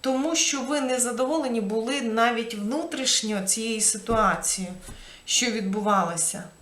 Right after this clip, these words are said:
Можливо, ви в своєму житті й зустріли іншого чоловіка після того, як розійшлися з партнером або законним чоловіком,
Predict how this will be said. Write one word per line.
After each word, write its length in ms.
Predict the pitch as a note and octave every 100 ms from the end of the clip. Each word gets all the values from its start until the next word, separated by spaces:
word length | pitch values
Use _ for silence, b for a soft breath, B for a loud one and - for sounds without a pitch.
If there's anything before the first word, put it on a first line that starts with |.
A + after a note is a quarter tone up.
| - B B -
Можливо, 720 | C4 C#4 - C#4 F4+ G4+ A3+
ви 260 | A3 A3+ G#3
в 60 |
своєму 460 | - A3 G#3 F#3+ F#3+
житті 300 | F#3+ G3 A3
й 80 | G#3
зустріли 580 | G#3 A3+ - A#3 F#3+
іншого 420 | F#3 F#3+ F#3+ G3+ F#3+
чоловіка 680 | G3+ G#3 G#3 F#3+ E3+ E3 E3 B B B
після 360 | G#3+ - G#3
того, 340 | G#3 A#3 G#3+ G3+
як 380 | G3 F#3 F#3 - - - - -
розійшлися 1160 | G#3+ A#3 A3+ A#3 A#3 A#3+ A3+ F#3+ F#3 F#3 E3+ E3 - b b b b
з 220 | E3 - -
партнером 920 | - G#3 G3+ G#3+ A#3+ D4+ D4 G#3+ F#3+
або 680 | F3+ F#3+ G3+ F#3+ F#3 E3 E3 - - - - - - -
законним 640 | G3 G3 A#3 A#3 A3 G3 F#3+
чоловіком, 800 | - G#3 A3 C#4+ E4+ A3+ F#3+